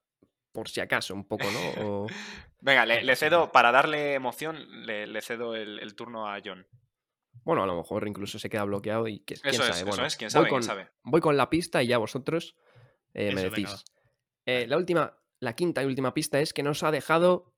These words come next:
Speaker 1: una de las mejores carreras de los últimos años, de la última década, prácticamente.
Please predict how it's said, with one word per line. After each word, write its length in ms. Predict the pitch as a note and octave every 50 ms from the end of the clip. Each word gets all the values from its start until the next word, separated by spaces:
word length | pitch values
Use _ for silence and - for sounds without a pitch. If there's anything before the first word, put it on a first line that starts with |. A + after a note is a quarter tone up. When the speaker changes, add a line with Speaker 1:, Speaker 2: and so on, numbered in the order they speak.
| - B2
Speaker 1:
una 380 | D#3 E3+ E3 C#3+ A2 G2 - _ _
de 180 | - A#2+ B2+ A#2+
las 220 | A#2+ A2 - -
mejores 480 | C#3 C3 A#2+ - D#3+ F3 F3 E3 D3 -
carreras 560 | - C#3+ B2+ - D3 D3+ F3 F3+ F3+ - - _
de 100 | - A#2 G#2+
los 200 | G#2+ A2 - -
últimos 460 | D3 D3 D3 - E3 D3+ C3+ - -
años, 280 | G2+ F#2+ F2+ - - _ -
de 120 | - A#2
la 60 | B2+
última 300 | D3 C#3+ D3 C#3+ B2 G#2
década, 320 | G2 F#2 - - D#2+ D#2+ -
prácticamente. 640 | - G2 - _ G2 F#2 F2+ E2+ F2 F2+ - -